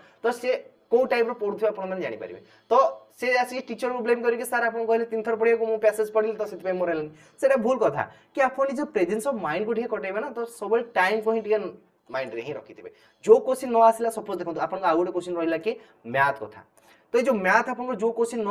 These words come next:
ଆସିଲା, ତାକୁ ଆପଣମାନେ ଆରାମରେ ଛାଡ଼ିକି ଚାଲି ଯାଆନ୍ତୁ। ପଛେ ଯେତେବେଳେ ଆପଣ ଟାଇମ୍ ବଳିବ, ତା ପାଖକୁ ଆସିବେ। ବିଲକୁଲ ସେ ଆପଣଙ୍କ ଗର୍ଲଫ୍ରେଣ୍ଡ ନୁହେଁ କି ତା ପାଖରେ ଯୋଡ଼ି ହେଇକି ରହିବେ।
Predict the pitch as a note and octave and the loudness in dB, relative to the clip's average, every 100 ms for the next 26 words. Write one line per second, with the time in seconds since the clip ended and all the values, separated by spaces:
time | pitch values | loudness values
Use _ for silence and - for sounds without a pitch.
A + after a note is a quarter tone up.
0 | G#3+ A3 A#3 A3 A3 A3 A3 G#3+ F3+ G3+ | 4 4 0 0 0 0 0 2 2 2
1 | G#3+ - F#3 F3+ F#3 F3 D#3+ E3 D#3+ A3 | 0 -2 -2 -2 0 0 2 0 2 0
2 | - - - B3 B3 C4+ B3+ B3 A#3+ A#3 | -2 -10 2 2 2 -2 2 2 4 4
3 | G#3+ G#3+ G#3+ G#3+ G3+ F3+ E3 C3 A2+ A2 | 6 6 6 6 4 2 0 -2 -6 -12
4 | - _ _ F3 A#3+ B3+ B3 A#3 A3+ A3+ | -12 _ _ 0 0 0 0 0 0 6
5 | G#3+ G#3 A3+ A3+ A3+ A3 G#3+ G#3 A3 G#3+ | 6 6 2 0 2 0 0 0 0 2
6 | G#3 G3+ G3+ F#3 C#3+ A#2+ | 2 0 -2 0 0 -2